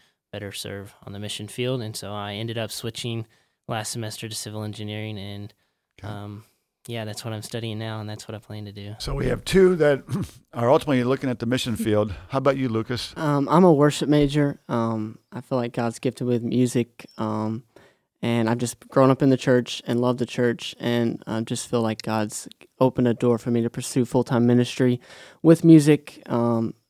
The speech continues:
Speaker 3: and I write songs and just wanna be able to be in the church and to help people worship God.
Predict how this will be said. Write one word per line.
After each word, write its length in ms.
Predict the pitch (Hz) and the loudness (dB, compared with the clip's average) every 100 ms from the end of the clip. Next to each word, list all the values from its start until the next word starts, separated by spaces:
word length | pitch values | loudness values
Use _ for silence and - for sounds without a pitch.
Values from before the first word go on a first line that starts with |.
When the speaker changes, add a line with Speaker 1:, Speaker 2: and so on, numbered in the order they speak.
| - | -14
Speaker 3:
and 120 | - 117 | -6 -2
I 40 | |
write 260 | 117 110 - | 0 0 0
songs 480 | - 113 113 123 123 | 0 2 2 2 2
and 120 | 117 | 2
just 220 | 117 - | 0 2
wanna 160 | 120 117 - - | 2 2 -2 0
be 80 | 123 | 2
able 140 | 117 | 2
to 80 | 117 | 2
be 140 | 117 | 2
in 100 | 117 | 2
the 80 | 113 | 0
church 400 | - 120 110 - | 0 0 -2 -4
and 160 | - 113 | -6 -6
to 200 | - 117 | -2 -2
help 220 | 123 113 | 0 -4
people 360 | - 117 117 113 | -4 -4 -2 -2
worship 340 | 113 117 - - | -2 -4 -8 -10
God. 340 | - 127 151 | -10 -10 -12